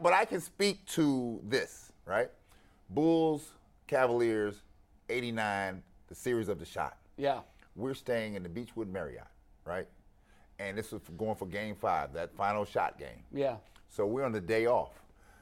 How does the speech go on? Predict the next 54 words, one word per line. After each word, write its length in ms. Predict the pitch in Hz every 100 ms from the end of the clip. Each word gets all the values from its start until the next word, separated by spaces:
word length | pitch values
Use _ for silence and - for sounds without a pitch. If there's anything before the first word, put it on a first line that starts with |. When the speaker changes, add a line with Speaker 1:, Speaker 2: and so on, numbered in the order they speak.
| - - -
Speaker 1:
Scottie 480 | - - 98 107 123
Pippen 380 | - 135 123 113
and 140 | 107
I – 520 | 104 98 98 98 95 - - -
and 100 | 87
I 80 | 92
forgot 300 | 90 92 90
who, 200 | 98 95
I 80 | 90
think 180 | 104 87
it 20 |
was 140 | 82
Horace, 600 | 67 104 101 95 92 - - - -
we're 100 | 107
sitting 280 | 123 - 104
in 60 | 95
the 60 | 92
lobby, 260 | 101 113
'cause 120 | - 156
we 100 | 147
got 140 | 131
a 40 |
lot 140 | 120 110
of 80 | -
time 220 | 185 139
to 60 | 104
kill. 180 | - 95
We 100 | 113
done 120 | 113
already 160 | 104
practiced. 360 | - - 120 95
We 60 | 107
got 100 | 98
a 40 |
lot 140 | 101 101
of 60 | -
time 220 | 95 98
to 40 |
kill. 100 | 95
And 80 | 101
I 100 | 156
lived 220 | 123 101
up 100 | 107
the 60 | 98
street 260 | - 139 98
in 60 |
Warrensville. 360 | 113 135 104 101
My 120 | 107
mother 260 | 107 123 117
and 80 | 101
them 100 | 98
lived 160 | 92
in 100 | 104
Warrensville. 420 | 113 143 95 98